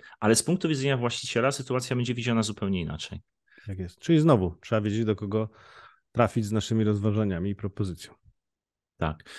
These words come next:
Speaker 1: Także jeszcze raz tak jakby podsumowując, w ramach procesu sprzedaży bardzo mocno zwróciłem uwagę na to, żeby po-, pomiędzy etapami były kamienie milowe, które powinny się składać z trzech rzeczy. Po pierwsze z, y, elementów, y, wynikających z metodyki, i tutaj powiedzieliśmy o kilku przykładach,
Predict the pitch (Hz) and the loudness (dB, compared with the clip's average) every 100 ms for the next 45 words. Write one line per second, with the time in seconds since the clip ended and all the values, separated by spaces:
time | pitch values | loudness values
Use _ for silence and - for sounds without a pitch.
0 | - - 120 151 151 - 139 139 131 123 | -2 4 6 8 6 6 4 4 2 0
1 | 120 120 - 123 110 101 131 107 104 104 | 0 0 0 2 2 2 2 0 -2 0
2 | 123 135 123 120 120 131 113 - 107 123 | 0 0 -4 -4 -2 -4 -4 -6 -2 -4
3 | 123 123 123 120 120 117 113 117 117 110 | -2 -4 -2 -2 -2 -2 -4 -4 -2 0
4 | 117 110 110 113 113 104 104 107 - - | 0 0 0 -2 -4 -4 -2 0 0 -4
5 | - - 110 135 139 117 110 107 123 117 | -14 4 6 6 4 2 2 0 2 2
6 | 107 104 101 110 107 104 101 95 92 156 | 2 2 2 4 4 6 4 2 0 -4
7 | - 120 107 117 120 - - 107 104 98 | -4 -4 -2 -2 -2 -2 -4 -2 -2 -4
8 | - - 113 87 80 - - - - - | -4 0 0 0 -4 -6 -10 -14 -20 -20
9 | - - _ - - 139 139 127 113 - | -20 -20 _ -4 4 4 6 4 4 2
10 | - 104 104 95 98 104 107 113 113 101 | 0 2 2 2 2 4 4 2 0 -4
11 | - 98 101 95 92 - 98 110 104 - | -4 -4 0 2 0 -2 -2 0 2 2
12 | 107 104 92 98 95 92 80 - 131 127 | 0 0 0 2 2 0 -2 -4 -6 -4
13 | 98 87 92 90 92 85 90 92 - - | -6 -2 0 2 0 0 -2 -2 -8 -6
14 | - - 85 98 151 - | -6 -4 0 2 0 -2